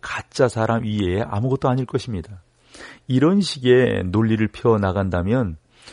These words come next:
여러분, 창세기에서 아담과 하와의 범죄를 우리가 어떻게 생각해야 되겠습니까? 저는 분명히 믿습니다. 유다가 예수님을 팔기로 결심했기는 했지만 그의 그 계획을 바꿀 수 있는 많은 기회들이 있었다고요.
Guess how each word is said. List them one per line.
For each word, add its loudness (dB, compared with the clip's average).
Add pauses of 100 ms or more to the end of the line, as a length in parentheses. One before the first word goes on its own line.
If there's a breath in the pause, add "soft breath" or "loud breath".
(240 loud breath)
여러분, 2
창세기에서 0
아담과 0
하와의 4
범죄를 -2 (300 soft breath)
우리가 2
어떻게 0
생각해야 -4
되겠습니까? -8 (1160)
저는 0
분명히 2
믿습니다. -2
유다가 2
예수님을 0
팔기로 0
결심했기는 -2
했지만 0 (480 loud breath)
그의 0
그 -2
계획을 -2
바꿀 -6
수 -10
있는 -2
많은 -2
기회들이 0
있었다고요. -6